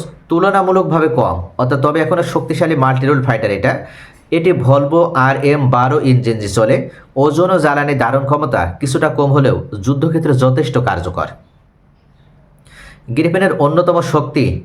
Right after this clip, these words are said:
এর বহুমুখী অস্ত্রসজ্জা। এটি মেটিওর ও এআইএম একশো বিশ, এএমআরএএম ক্ষেপণাস্ত্র দিয়ে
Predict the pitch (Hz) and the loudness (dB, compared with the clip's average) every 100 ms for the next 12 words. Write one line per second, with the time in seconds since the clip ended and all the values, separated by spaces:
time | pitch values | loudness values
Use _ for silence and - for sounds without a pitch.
0 | - 123 123 120 127 165 165 170 - 135 | -6 0 0 2 2 2 0 -2 0 0
1 | - - 113 85 87 - - - - - | 0 -2 -2 -2 -4 -6 -12 -20 -20 -14
2 | - 143 160 139 147 170 175 165 139 139 | -4 0 2 2 2 4 2 0 2 2
3 | 107 85 85 - 151 147 143 160 165 139 | 2 -2 -8 -2 0 2 2 2 0 -2
4 | 131 147 143 147 - - - - 165 - | -2 -2 2 0 0 -6 -10 -8 -6 -2
5 | 147 156 160 151 156 160 160 135 143 139 | 2 4 2 2 2 2 -2 0 2 2
6 | 143 147 151 131 139 147 147 147 147 123 | 2 2 2 0 -2 0 -2 0 2 2
7 | - | 0